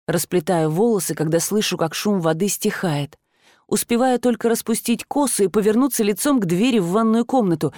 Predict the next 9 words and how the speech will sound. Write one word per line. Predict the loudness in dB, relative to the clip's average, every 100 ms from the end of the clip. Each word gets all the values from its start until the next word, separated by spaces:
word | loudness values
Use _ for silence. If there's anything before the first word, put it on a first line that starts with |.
| -8
когда | -4 0 0
та | 2 0
распахивается, | 0 -2 0 0 0 0 0 0 -4 -6 -12 -6
и | -2
из | 0
неё | 2 2 2
выходит | 2 0 0 0 0
обнажённый | 0 0 2 2 2 2
мужчина. | 2 0 0 0 -2